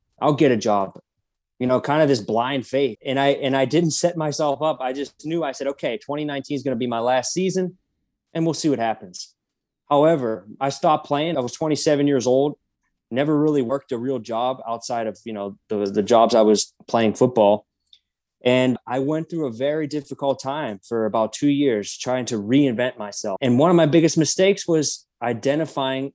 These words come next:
and limiting myself to simply my athletic ability. I, I identified myself as a, as a football player, as an athlete my whole life. And that's all I ever really wanted to be.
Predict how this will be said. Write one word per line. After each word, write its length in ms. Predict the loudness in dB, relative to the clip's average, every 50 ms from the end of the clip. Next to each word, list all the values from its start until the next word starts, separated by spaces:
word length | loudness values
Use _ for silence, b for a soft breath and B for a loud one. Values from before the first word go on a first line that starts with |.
| _ -12
and 200 | -8 -8 -6 0
limiting 380 | 2 4 4 6 4 4 4 4
myself 500 | 2 0 -2 -2 -2 0 -2 -2 -4 -8
to 160 | _ -10 -8 -8 -8 -10 _ _ _ _ _ -6
simply 480 | -4 -4 -4 -2 -4 -4 -4 -4 -6 -8 _ _ _ _
my 160 | -8 -4 0 0
athletic 400 | 0 0 0 -2 0 0 0 -2
ability. 460 | -4 -2 -2 -2 -2 -4 -6 -10 _ _ _ _ _ _ _ _ _ _ _ _ -6 -4
I, 380 | -2 0 0 0 0 -2 -2 -4
I 120 | -4 -4
identified 600 | -4 -4 -4 -4 -4 -4 -6 -6 -4 -4 -4 -4
myself 560 | -4 -6 -8 -8 -8 -6 -6 -6 -6 -6 -6 -8
as 140 | -8 -8
a, 140 | -8 -10 -10 -8
as 100 | -8 -6
a 60 | -6 -4
football 420 | 0 -2 0 2 4 2 2 2
player, 360 | 2 0 2 2 2 2 0
as 120 | 0 -2 -2
an 80 | -4
athlete 360 | -2 -4 -4 -4 -4 -4 -4
my 120 | -4 -6 -4
whole 180 | -2 0 0
life. 300 | 2 0 0 0 -2 -6 -8
And 80 | -6 -6
that's 160 | -6 -4 -2
all 160 | -2 0 2
I 80 | 2 2
ever 160 | 0 0 -2
really 200 | -4 -6 -6 -6
wanted 280 | -6 -6 -8 -8 -8 -10
to 60 | -10
be. 260 | -10 -8 -8 -10 -10